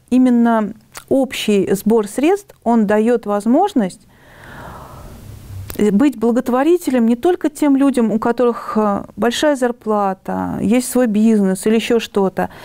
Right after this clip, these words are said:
Вот это, этот общий сред-, общий сбор средств, он дает возможность любому человеку стать благотворителем. То есть ты сделал, пускай сто рублей ты положил, но ты уже участник этого доброго дела. И это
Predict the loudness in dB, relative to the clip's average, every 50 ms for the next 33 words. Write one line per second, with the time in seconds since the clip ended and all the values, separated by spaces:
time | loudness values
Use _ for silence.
0 | -20 -10 -6 -4 -2 0 0 0 0 -2 -4 -2 -2 -2 0 0 -2 -2 0 -2
1 | -2 -2 -2 -2 -2 -2 -2 0 0 2 0 0 -2 -6 -8 -4 -2 -2 -2 -2
2 | -2 -2 -2 0 2 2 0 0 0 0 0 0 0 0 0 0 2 2 2 0
3 | 0 0 -2 0 2 2 2 2 0 -2 -6 -6 -10 -20 -20 -20 -20 -20 -6 -2
4 | 2 2 2 2 2 2 2 2 2 0 -2 -6 -6 -4 -2 0 2 2 2 0
5 | 0 0 -2 -4 -2 -2 -2 -2 0 -2 -2 -2 -2 0 0 0 0 0 0 -2
6 | -4 -6 -6 -6 -8 -10 _ -20 -20 -20 -20 -6 -2 0 0 0 0 0 2 2
7 | 2 2 0 0 2 2 2 2 0 -2 -4 -6 -6 -2 -2 -2 -2 -2 -2 0
8 | 0 0 0 0 0 0 0 -2 -4 -4 -2 0 0 0 0 0 0 0 -2 -6
9 | -14 -20 -10 -4 -2 -2 0 2 2 2 4 2 2 0 0 0 -2 -2 -2 -2
10 | -2 -2 -2 -2 -2 -2 0 0 0 0 0 0 0 0 0 2 0 0 0 0
11 | -2 -2 -2 -2 -4 -8